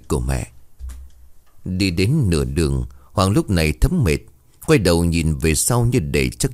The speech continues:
chắn không có ai đi theo. Trời lúc này sáng trăng nên anh nòm rõ thấy cảnh vật chung quanh. Khi thấy đã an toàn, anh đạp xe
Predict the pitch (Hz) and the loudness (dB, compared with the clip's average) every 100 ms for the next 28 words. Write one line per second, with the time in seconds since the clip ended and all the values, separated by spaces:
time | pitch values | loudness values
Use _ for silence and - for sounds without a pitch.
0 | - 107 151 196 - - - - 85 78 | -2 0 2 0 -6 -18 -4 0 2 2
1 | 113 - 82 80 82 107 - 101 92 - | -2 0 0 0 -2 -2 0 0 0 -4
2 | - - - - - - - - - - | -20 -20 -20 -20 -20 -20 -20 -20 -6 0
3 | 104 156 147 90 85 82 - 160 190 - | 4 4 2 2 2 2 0 0 0 0
4 | 127 127 - - 95 92 85 87 82 80 | 2 0 -2 -4 -2 0 2 2 2 2
5 | 80 80 143 - - - 69 65 73 - | 0 0 0 0 -2 -2 -2 -2 -4 -4
6 | - 123 107 110 110 98 - - - - | -6 -4 -2 -2 -2 -4 -10 -20 -20 -20
7 | - - - - 113 95 98 127 160 - | -20 -20 -18 -2 0 2 2 2 -2 0
8 | 123 85 82 76 76 - 123 80 76 71 | 0 2 0 0 -2 -2 -2 0 -2 -2
9 | - - | -4 -2